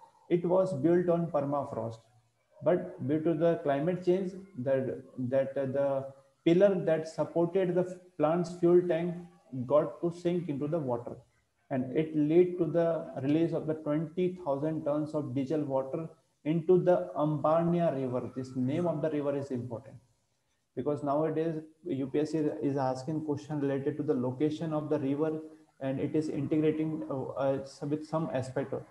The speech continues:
So you should know that Ambarnia River was in the, the river on which this particular, uh, diesel oil was leak-, uh, diesel oil spill happened. Okay, Ambarnia River, it is in Russia,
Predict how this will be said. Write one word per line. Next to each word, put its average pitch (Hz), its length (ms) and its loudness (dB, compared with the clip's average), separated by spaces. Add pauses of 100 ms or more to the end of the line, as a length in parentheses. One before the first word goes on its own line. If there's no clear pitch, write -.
(360)
So 143 140 2
you 147 160 4
should 156 220 0
know 165 360 2 (120)
that 139 360 -4
Ambarnia 156 600 2
River 156 460 2
was 131 380 -2 (220)
in 135 320 -4 (200)
the, 131 320 -2
the 131 160 -2
river 156 480 2
on 135 200 -4
which 156 200 -4
this 147 240 -4
particular, 135 600 -4 (380)
uh, 123 60 -4
diesel 147 480 2 (180)
oil 139 200 4
was 135 340 0 (200)
leak-, 131 400 0
uh, 131 200 -2 (300)
diesel 147 300 0
oil 147 320 0
spill - 300 -4
happened. - 360 -8 (200)
Okay, 165 220 -4 (440)
Ambarnia 151 500 2
River, 120 280 -2 (540)
it 127 120 -6
is 156 140 0
in 190 220 -2
Russia, 120 440 -2